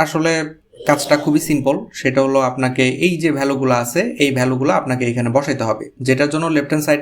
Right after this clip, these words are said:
রাইট হ্যান্ড সাইড সমান হবে সেই বিন্দুটাই আসলে এই রেখার উপরে অবস্থিত। যেমন ধরেন আমরা যদি এইখানে, আহ, এটাকে এক্স চিন্তা করি এবং এটাকে যদি ওয়াই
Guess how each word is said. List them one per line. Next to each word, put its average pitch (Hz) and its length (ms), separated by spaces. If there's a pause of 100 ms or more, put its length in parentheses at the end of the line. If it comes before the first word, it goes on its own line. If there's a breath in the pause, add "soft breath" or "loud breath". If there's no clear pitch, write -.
রাইট 127 160
হ্যান্ড 139 140
সাইড 131 180
সমান 139 260
হবে 160 140 (180)
সেই 151 180
বিন্দুটাই 147 380 (120)
আসলে 127 240 (200)
এই 127 140
রেখার 117 300
উপরে 123 200 (340)
অবস্থিত। 113 320 (380 soft breath)
যেমন 190 220
ধরেন 185 260
আমরা 165 120 (100)
যদি 160 180 (160)
এইখানে, 147 340 (360)
আহ, 123 140 (100)
এটাকে 147 320
এক্স 147 140 (120)
চিন্তা 147 260
করি 131 200
এবং 127 180
এটাকে 127 300
যদি 123 180
ওয়াই 143 140